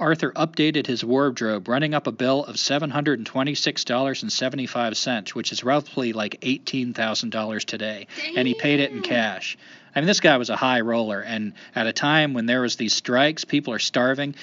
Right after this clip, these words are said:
Speaker 1: he's just throwing money around on a pair of pants.
Speaker 2: Mm.
Speaker 1: I mean, imagine what that looks like to the poor workers out there, like, trying to figure out how to feed their kids, and there's this asshole, like, buying a wardrobe for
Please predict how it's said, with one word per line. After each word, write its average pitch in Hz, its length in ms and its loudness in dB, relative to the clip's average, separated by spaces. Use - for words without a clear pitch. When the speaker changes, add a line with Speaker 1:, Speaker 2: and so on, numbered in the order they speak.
Speaker 1:
he's 240 200 2
just 143 240 2
throwing 131 380 4
money 120 320 2
around 113 340 0
on 104 100 -2
a - 60 -6
pair 107 240 -4
of 95 100 -8
pants. - 560 -6
Speaker 2:
Mm. 165 340 -12
Speaker 1:
I 120 40 0
mean, 117 140 2
imagine 139 380 2
what 123 100 -4
that 113 160 -2
looks - 260 -6
like 101 220 -4
to 98 260 -4
the - 80 2
poor 135 300 4
workers 117 420 0
out 104 180 -2
there, 107 200 -2
like, 104 160 -4
trying 120 160 0
to 110 80 -4
figure 120 180 -2
out 107 60 -4
how 104 60 -6
to 113 80 -4
feed 120 220 -2
their 107 120 -4
kids, 117 300 -4
and 107 100 -4
there's 110 160 -2
this 120 180 0
asshole, 107 400 -2
like, 101 180 -8
buying 113 280 0
a - 20 -4
wardrobe 107 580 -4
for 101 240 -6